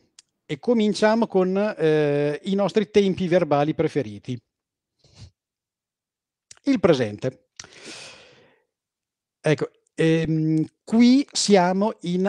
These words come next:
analogia con l'inglese. Questo presente è proprio pari pari il present continuous, cioè, eh, un qualcosa di riferito all'azione che si sta svolgendo in questo preciso momento. Ehm,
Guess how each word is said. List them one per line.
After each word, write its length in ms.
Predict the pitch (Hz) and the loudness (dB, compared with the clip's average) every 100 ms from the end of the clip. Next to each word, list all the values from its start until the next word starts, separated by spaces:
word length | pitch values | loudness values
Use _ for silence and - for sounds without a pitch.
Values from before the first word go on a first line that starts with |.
| - | -2
analogia 680 | 156 170 180 208 151 165 190 | 0 2 4 4 2 0 0
con 220 | - 165 | 0 -2
l'inglese. 420 | 175 165 135 120 | -2 0 -2 -2
Questo 300 | - 220 - | -4 -4 -2
presente 580 | - 240 170 143 135 196 | 2 2 2 2 2 -4
è 40 | 190 | -4
proprio 460 | 180 180 - 160 | -2 -2 0 -2
pari 220 | - 226 | -2 -6
pari 200 | - 156 | -4 -4
il 80 | 196 | -4
present 380 | - 170 160 175 | 0 2 2 -4
continuous, 680 | - 147 - 123 120 120 127 | -8 -10 -10 -12 -14 -16 -4
cioè, 260 | - 160 170 | 4 4 4
eh, 360 | 151 143 143 143 | 4 6 6 2
un 120 | 151 | 0
qualcosa 440 | 202 190 202 202 | 0 0 2 2
di 120 | 175 | 2
riferito 400 | 170 - 190 - | 0 0 -2 2
all'azione 460 | 160 165 - 196 190 | 2 2 2 0 0
che 120 | 165 | -4
si 160 | - 196 | -4 -4
sta 280 | - 233 165 | -4 -2 -2
svolgendo 880 | 143 185 175 147 131 127 143 175 _ | 0 0 2 0 0 0 -2 -2 _
in 420 | 165 170 175 175 170 _ _ _ _ _ | -4 -2 2 0 -2 _ _ _ _ _
questo 420 | - 202 - 202 | 2 2 2 0
preciso 400 | - 160 185 156 | 0 0 2 2
momento. 640 | 156 135 117 107 127 131 - | 2 0 -2 -4 -4 -4 -4
Ehm, 760 | 123 120 117 117 113 117 | -6 -6 -6 -6 -6 -6